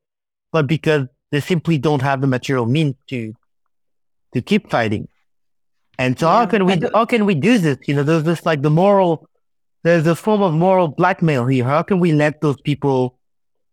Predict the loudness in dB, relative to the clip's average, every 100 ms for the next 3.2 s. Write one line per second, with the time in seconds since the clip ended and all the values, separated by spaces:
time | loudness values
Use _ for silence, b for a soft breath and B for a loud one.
0 | -6 -2 -2 0 -2 0 -2 0 0 0
1 | 0 0 0 -2 _ _ _ _ -4 2
2 | 2 4 0 2 2 2 -4 -2 2 2
3 | 0